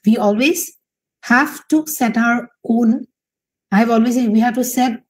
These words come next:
our own ethical brain, own ethical values, own ethical morals to stand or go against the system. Reluctant to cause harms, we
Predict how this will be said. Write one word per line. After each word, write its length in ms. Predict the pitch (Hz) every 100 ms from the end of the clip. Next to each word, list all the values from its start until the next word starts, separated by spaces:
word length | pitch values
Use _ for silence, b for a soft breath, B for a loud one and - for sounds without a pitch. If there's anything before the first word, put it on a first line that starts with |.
| 214
our 260 | 214 214 -
own 200 | 247 262
ethical 680 | 226 - 220 - 220 247 339 _ _ _ _ _ _ _
brain, 380 | 180 190 226 - _ _ _
own 200 | - 302
ethical 440 | 330 226 226 226 208
values, 460 | 185 156 165 220 - b b b
own 180 | 247 294
ethical 400 | 262 240 226 214
morals 500 | 180 165 165 247 - _ -
to 180 | - 233
stand 460 | - 247 285 302 - _ -
or 160 | 220 185
go 160 | 226
against 400 | 226 180 185 190
the 80 | 208
system. 380 | 190 151 - 151 _ _ _ _ _ _ B B B -
Reluctant 640 | 202 214 214 214 262 269
to 80 | 262
cause 320 | - 196 185
harms, 560 | 165 170 156 226 - - -
we 420 | 190 202 254 277